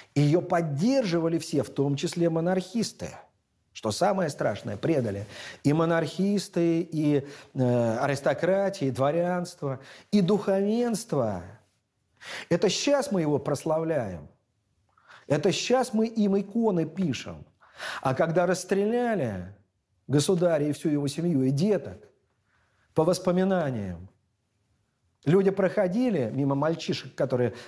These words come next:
с газетами бегали и кричали: «Царя расстреляли, семью расстреляли». «Собаке собачья смерть» была обычная реплика тогдашних людей. Никто, не, кроме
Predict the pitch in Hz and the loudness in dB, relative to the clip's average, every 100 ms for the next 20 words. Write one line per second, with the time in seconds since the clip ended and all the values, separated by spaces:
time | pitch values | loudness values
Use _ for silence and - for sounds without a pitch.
0 | - 107 156 147 131 127 127 160 117 117 | -8 -2 0 2 0 0 0 0 0 -2
1 | 127 120 123 107 101 131 117 110 - 147 | -4 -2 -2 -2 0 0 0 -2 -2 0
2 | 160 123 120 113 110 - 127 101 95 - | 0 0 -2 -4 -4 -4 -4 -2 -4 -10
3 | - - - 190 196 247 - 175 208 190 | -20 -16 -2 2 4 2 2 -2 0 2
4 | 202 185 190 - 190 160 98 - - - | 0 0 -4 -2 0 0 -2 -10 -20 -20
5 | - 143 143 143 165 165 185 240 - 175 | 0 2 2 2 0 0 2 0 0 0
6 | 156 151 165 117 101 - 87 82 _ _ | 2 2 0 -2 -6 -6 -6 -8 _ _
7 | _ _ _ _ _ - 135 127 135 131 | _ _ _ _ _ -2 0 2 0 -2
8 | 107 123 113 104 87 92 _ _ _ _ | -4 -2 -2 -2 -4 -10 _ _ _ _
9 | - 139 196 190 - 214 156 95 - - | 0 2 2 0 2 2 2 -2 -12 -20
10 | _ _ _ _ _ _ - 131 147 160 | _ _ _ _ _ _ 0 4 4 2
11 | 160 - - 185 214 165 110 92 | -2 -4 0 2 2 2 -2 -6